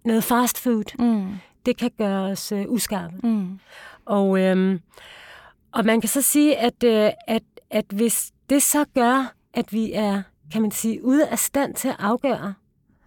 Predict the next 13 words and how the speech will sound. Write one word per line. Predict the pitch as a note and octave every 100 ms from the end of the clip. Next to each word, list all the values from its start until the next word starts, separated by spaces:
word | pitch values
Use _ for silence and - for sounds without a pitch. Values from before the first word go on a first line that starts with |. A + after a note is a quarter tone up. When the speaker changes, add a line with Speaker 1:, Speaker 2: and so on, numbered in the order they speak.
| _ -
Speaker 1:
eller | G3 G3+
tænke | - A#3 C4+ E4
kritisk | - A3+ B3 D4+ - - _ _
omkring | A#3 G#3+ - A#3 - _ _ _ _ -
det, | A3 G3+
vi | A#3+
får | - D#4+ - - _ _ _ _ _ _ - - _ -
serveret | - - B3+ F#3+ B3+ - A#3 G#3+ _ _ _ _ -
på | A#3
skærmen, | - - G#3 - G#3+ G#3 _ _ _ _ _ -
øhm, | G#3 G3 F#3 F3 F3 E3+ E3+ E3+ _ - -
så, | - - C4 C4 B3+
øhm, | B3 A3 G3 F#3+ F#3+